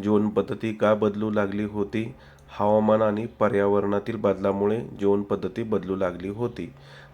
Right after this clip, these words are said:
प्रश्न क्रमांक तीन, टिपा लिहा. चार गुण, त्यातील एक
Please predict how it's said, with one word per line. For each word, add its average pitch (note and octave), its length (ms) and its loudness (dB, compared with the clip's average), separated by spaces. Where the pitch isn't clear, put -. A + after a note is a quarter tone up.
प्रश्न A2 320 0
क्रमांक A2 480 0
तीन, A2+ 360 -4
टिपा A2+ 320 2
लिहा. G#2+ 300 -2
चार A2+ 220 6
गुण, G#2+ 300 0
त्यातील G2 340 -2
एक A2 260 -2